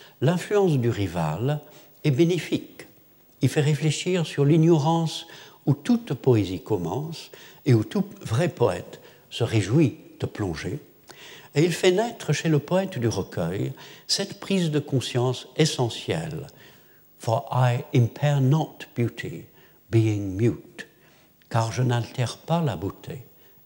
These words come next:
étant muet. C'est un vers sur lequel nous tous, qui avons la prétention d'écrire,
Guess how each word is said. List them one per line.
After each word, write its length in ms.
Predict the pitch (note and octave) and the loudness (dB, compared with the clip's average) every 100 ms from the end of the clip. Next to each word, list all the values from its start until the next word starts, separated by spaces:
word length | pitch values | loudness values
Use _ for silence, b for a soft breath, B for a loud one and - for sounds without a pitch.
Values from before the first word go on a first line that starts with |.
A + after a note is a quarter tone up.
| - | -2
étant 300 | A#2+ G2+ F2+ | -2 -2 -4
muet. 420 | F#2 B2 G#2 - - - _ _ B B B B B B B B | 0 0 0 -4 -16 -20 _ _ B B B B B B B B
C'est 220 | - E3 | -6 0
un 100 | F3+ | 2
vers 400 | F3 A3 G#3 D3 - | 2 2 0 -4 -12
sur 200 | - D#3 | 0 4
lequel 300 | C#3 C3+ D#3 | 4 4 6
nous 120 | D3 C3+ | 6 6
tous, 400 | - G3 - - | 4 0 0 -4
qui 140 | A#2 | -4
avons 160 | G2 B2+ | 0 2
la 140 | G#2+ | 2
prétention 500 | - A#2 A2 - G2 | -2 -4 -4 -4 -6
d'écrire, 580 | E2+ F2 - D3+ C3+ | -6 -6 -2 0 0